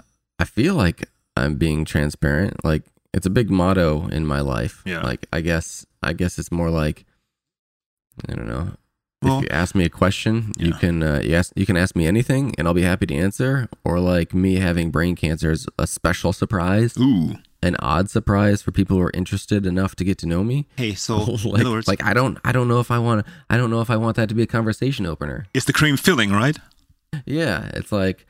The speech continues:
Speaker 2: Uh-huh.
Speaker 1: well, once you get to know me, it's like, "Surprise, I'm mentally disabled."
Speaker 2: Oh.
Speaker 1: <laughs>
Speaker 2: Man, what a bummer.
Speaker 1: That's a sad joke, but
Speaker 2: Yeah. Well,
Speaker 1: I was
Speaker 2: it's
Speaker 1: like, you know, if you
Speaker 2: fine.
Speaker 1: really wanna get to know me,
Speaker 2: Mm-hmm.
Speaker 1: then, um, I'm, I'm gonna let you know that, like,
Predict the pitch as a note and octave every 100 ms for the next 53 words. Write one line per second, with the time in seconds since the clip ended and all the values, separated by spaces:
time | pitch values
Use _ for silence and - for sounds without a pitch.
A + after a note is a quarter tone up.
0 | _ A2 G#2 G#2 A2 G#2 G#2 F#2 G2 A#2+
1 | G2+ G2 G2 - _ G2 F#2 F2 E2+ -
2 | _ - C#3+ C#3+ B2+ A#2 A2+ G#2+ G2 F#2
3 | F#2+ F#2 E2+ F2 D2 A#1+ - - - -
4 | - - - - - _ - E3 - F#3+
5 | E3+ - F#3+ - - - _ _ A#3 -
6 | E2 D#2+ F#2+ D#2 F2 F#2 D#2 D2 - -
7 | - G#2+ - F#2 - D2+ C#2+ C#2+ B1+ C2
8 | - D2+ B1+ - - F2 E2 D#2+ D#3+ B2
9 | F2 F2 F2+ F#2+ F#2+ F2+ E2+ F2 E2 F2
10 | C3+ C#3+ G#2 G#2 B2 C3 - - - F2
11 | E2 E2 D#2 D2+ D2 C#2+ F2+ - _ _
12 | _ _ _ _ _ D#2 D#2+ - E2+ D#2+
13 | D#2 - D2 C2+ C#2+ C#2 - - - C#2